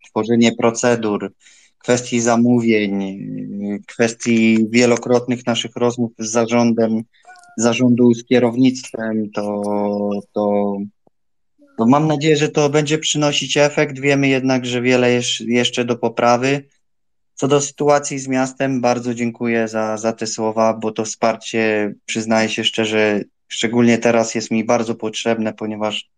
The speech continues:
w tym tygodniu dostałem odpowiedzi od, y, na moje pozwy i, i nie chcę za bardzo nawet tego komentować, ale gdybym miał po prostu taką możliwość, to bym wykrzyczał to na, na, na cały świat, e, i po prostu bym to opublikował,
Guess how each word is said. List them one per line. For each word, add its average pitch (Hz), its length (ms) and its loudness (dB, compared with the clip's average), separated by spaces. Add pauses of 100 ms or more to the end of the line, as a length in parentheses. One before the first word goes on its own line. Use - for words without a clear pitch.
(540)
w - 60 -20
tym 147 160 4
tygodniu 143 420 4
dostałem 123 640 4
odpowiedzi 120 760 0
od, 107 400 -2
y, 107 300 -2
na 107 220 0
moje 110 280 2
pozwy 120 580 0
i, 104 600 -6 (240)
i 123 80 -2
nie 143 180 2
chcę - 180 -10
za 123 100 0
bardzo 123 300 0
nawet 117 220 2
tego 113 200 0
komentować, 117 800 0
ale 110 240 -2
gdybym 117 300 0
miał 127 160 4
po 127 120 -8
prostu - 300 -10
taką 120 280 -4
możliwość, 117 540 -2
to 117 80 -6
bym 110 180 -2
wykrzyczał 110 540 -4
to 104 160 -6
na, 104 220 0 (640)
na, 107 260 2
na 107 180 2
cały 113 320 0
świat, 110 440 -2 (300)
e, 104 320 -10
i 104 120 -6
po 113 100 -6
prostu 120 360 -2
bym 123 200 4
to 127 80 2
opublikował, 123 960 0